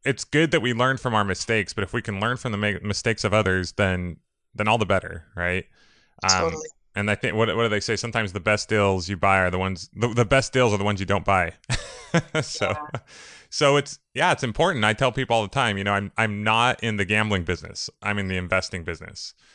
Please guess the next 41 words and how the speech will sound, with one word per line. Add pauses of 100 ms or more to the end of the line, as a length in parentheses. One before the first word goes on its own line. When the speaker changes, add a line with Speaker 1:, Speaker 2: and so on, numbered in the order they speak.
(380)
Speaker 1:
So
if,
if
I
get
a
deal
that
I
feel
like
is
a
gamble,
meaning, (640)
you
know,
my
chances
are
fifty-fifty, (240)
<laughs>
I'm
not
gonna
buy
that
house, (100)
<laughs>
right? (560)
Speaker 2:
Right.
Speaker 1:
Um, (260)
I'm
looking
for
deals
that
I'm,
nothing's
guaranteed,
but,